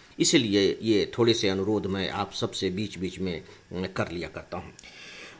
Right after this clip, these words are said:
तो दोस्तों, आइए मैं अब थोड़ी सी आपको इसी यात्रा पर ले जा रहा हूँ कि किस तरीके से हमारे जीवन का हर क्षण,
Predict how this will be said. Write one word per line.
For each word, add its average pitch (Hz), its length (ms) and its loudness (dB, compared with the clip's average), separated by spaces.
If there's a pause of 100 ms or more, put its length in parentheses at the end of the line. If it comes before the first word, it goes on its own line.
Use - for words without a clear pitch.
तो 165 80 10
दोस्तों, 208 360 8
आइए 160 240 8
मैं 147 240 8
अब 117 220 -2 (240)
थोड़ी 127 160 10
सी 127 220 8
आपको 117 520 4
इसी 156 300 4
यात्रा 123 340 4
पर 113 600 4
ले 107 160 4
जा 131 180 8
रहा 127 180 4
हूँ 139 260 6
कि 117 400 2 (500)
किस 233 220 6
तरीके 123 360 6
से 123 400 4 (180)
हमारे 170 400 6
जीवन 147 640 2
का 143 400 0
हर 156 400 0
क्षण, - 420 -4